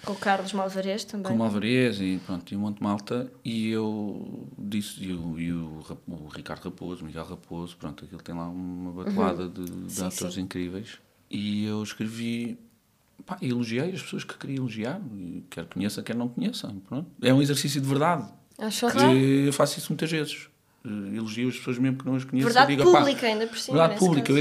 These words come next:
Speaker 2: identifico pessoas que não me seguem, que eu não sigo e não sei o quê, ponho lá, "Epá, acho que o, o
Speaker 1: Boa.
Speaker 2: Cristóvão fez uma cena incrível neste trabalho e não sei o quê." Eu conheço muito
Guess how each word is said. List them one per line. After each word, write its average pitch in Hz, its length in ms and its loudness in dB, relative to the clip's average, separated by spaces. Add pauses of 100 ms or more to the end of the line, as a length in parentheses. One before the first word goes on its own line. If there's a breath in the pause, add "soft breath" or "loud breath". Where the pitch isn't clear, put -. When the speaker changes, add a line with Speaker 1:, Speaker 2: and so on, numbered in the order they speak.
Speaker 2:
identifico 139 720 0 (120)
pessoas 120 280 -2
que - 80 -8
não 117 120 0
me 113 100 -2
seguem, 123 280 2
que 123 80 -4
eu 113 60 0
não 110 100 0
sigo 120 360 -2
e 107 40 0
não 104 100 0
sei 101 120 -6
o - 40 -16
quê, 120 120 -4
ponho 117 260 -4
lá, 113 220 -6 (240 loud breath)
"Epá, 131 400 -2
acho 135 200 -4
que - 100 -10
o, 139 480 -6 (640 soft breath)
o 214 60 -14
Speaker 1:
Boa. 233 220 -4
Speaker 2:
Cristóvão 135 520 6
fez 127 200 0
uma 123 100 2
cena 131 220 -2
incrível 131 440 -2
neste 120 200 -4
trabalho 123 340 -6
e 120 60 -6
não 123 80 -6
sei - 120 -10
o 123 40 -8
quê." 131 120 -8
Eu 143 140 -4
conheço - 520 -8
muito 196 140 -4